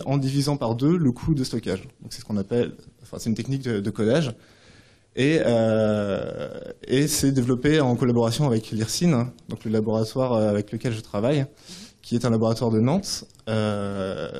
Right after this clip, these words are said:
et ça apporte vraiment le côté innovant de, de la, de la solution, donc sans rentrer vraiment dans les détails.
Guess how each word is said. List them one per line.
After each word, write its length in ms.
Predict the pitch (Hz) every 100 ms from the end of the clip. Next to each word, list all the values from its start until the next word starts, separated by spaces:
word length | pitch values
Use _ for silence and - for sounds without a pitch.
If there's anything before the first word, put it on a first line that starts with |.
| - -
et 140 | 120
ça 160 | 131 117
apporte 240 | 107 135
vraiment 320 | 117 120 143 147
le 80 |
côté 360 | 120 131 147 151
innovant 440 | 139 135 123 139
de, 200 | 143 120
de 140 | 117 113
la, 220 | 110 110
de 80 | 107
la 100 | 107
solution, 380 | - 107 - -
donc 100 | -
sans 160 | - 113
rentrer 300 | 113 113 120
vraiment 240 | 110 117
dans 120 | 110 104
les 60 |
détails. 280 | 107 92 -